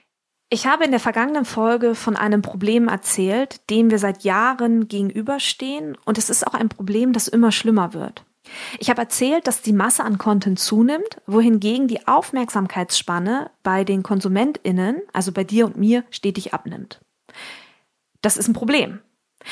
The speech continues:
Denn das heißt, wir können nicht mehr mit dem Argument kommen, „Hey, ich habe hier super Content für dich“, um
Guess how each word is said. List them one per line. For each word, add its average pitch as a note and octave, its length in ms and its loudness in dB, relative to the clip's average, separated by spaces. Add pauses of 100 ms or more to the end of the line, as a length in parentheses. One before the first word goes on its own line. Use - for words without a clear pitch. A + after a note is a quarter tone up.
(220)
Denn G#3+ 100 4
das G#3 220 2
heißt, E4 560 0
wir A3 200 4
können A#3 340 6
nicht D4 200 4
mehr D#4 100 4
mit A#3 140 4
dem A3 120 2
Argument G#3+ 520 0
kommen, A3 460 0
„Hey, C4 280 2
ich A3 180 -2
habe G#3+ 80 -2
hier A3+ 100 -2
super G3+ 220 0
Content A#3 360 0
für - 140 -10
dich“, - 420 -14 (1040)
um C4+ 320 4